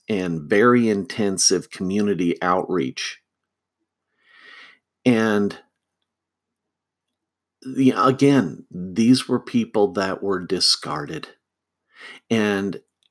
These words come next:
when I left the program in nineteen ninety-four to take a different direction, I was so proud. I was so proud of what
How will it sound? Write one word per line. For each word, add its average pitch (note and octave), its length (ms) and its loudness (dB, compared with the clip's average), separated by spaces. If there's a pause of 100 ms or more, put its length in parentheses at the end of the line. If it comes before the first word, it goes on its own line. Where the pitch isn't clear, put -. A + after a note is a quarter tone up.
when A#2 220 4
I B2+ 160 4
left A#2 400 2
the G#2+ 80 0
program G2 640 0
in F2+ 80 -4
nineteen G2 500 -2
ninety-four F2+ 720 0
to - 140 -10
take G2 260 -2
a F2 40 -2
different F#2+ 460 0 (120)
direction, F#2 760 -2 (1300)
I A#2+ 160 4
was C#3 220 6
so A#2 220 4
proud. F2+ 520 -2 (640)
I G#2+ 160 2
was B2 220 4
so A2+ 200 4
proud F#2 640 -4
of E2+ 160 -6
what F#2+ 400 -2